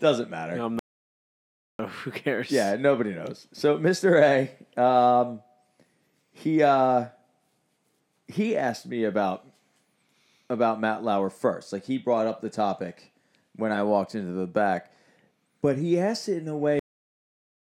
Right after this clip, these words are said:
Speaker 1: "Hey, hey, Lieutenant, what, uh, what do you think of, um"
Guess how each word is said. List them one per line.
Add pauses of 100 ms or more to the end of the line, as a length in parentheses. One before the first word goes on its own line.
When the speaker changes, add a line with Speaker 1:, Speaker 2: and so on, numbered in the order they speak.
(540)
Speaker 1:
"Hey,
hey,
Lieutenant,
what,
uh, (140)
what
do
you
think
of,
um"